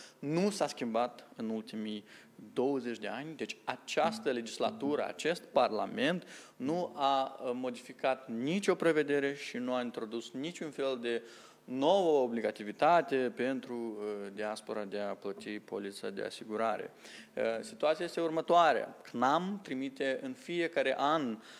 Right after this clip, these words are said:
uh, notificări diferitor categorii de persoane care trebuie să plătească contribuția de asigurări medicale în sumă fixă, anunțându-i că beneficiază de reducere. Însă anul acesta,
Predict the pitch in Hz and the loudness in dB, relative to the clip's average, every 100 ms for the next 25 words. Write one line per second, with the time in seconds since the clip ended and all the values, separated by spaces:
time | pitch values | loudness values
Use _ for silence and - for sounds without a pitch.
0 | - - 127 120 113 110 107 104 107 - | -16 0 4 6 4 2 -2 -6 -8 0
1 | 131 165 - 131 - 147 139 127 - 139 | 4 4 2 -6 2 2 2 -2 -4 -4
2 | 143 123 - - 147 139 117 113 110 127 | -4 -6 -4 2 2 2 2 2 2 0
3 | 147 139 135 - - - 131 151 123 143 | 0 -2 -6 -16 -10 0 0 2 2 2
4 | 151 143 139 131 160 180 131 104 - 120 | 2 4 4 4 4 4 4 0 0 0
5 | 107 104 113 110 120 120 - 107 - 107 | 2 2 0 2 2 2 0 0 0 -6
6 | 110 110 113 110 107 - 117 113 107 101 | -4 -4 -2 -2 -2 -2 0 0 0 -2
7 | - 113 101 - 147 156 127 - 135 117 | 2 2 2 -2 -2 -2 -4 -6 -2 -2
8 | 101 - 160 - 180 185 - - - - | -4 -6 -8 -2 0 0 -4 -16 -18 -10
9 | - 196 190 143 127 190 185 165 165 - | 4 6 6 2 0 0 0 0 -2 0
10 | 143 143 - 117 117 113 - - 120 110 | 2 2 0 -2 -2 -4 -6 0 0 2
11 | 107 110 107 98 - - - - - 147 | 0 0 -2 -4 -8 -10 -14 -18 -6 -2
12 | 143 165 208 220 185 - 139 165 | 2 6 6 6 4 4 0 -2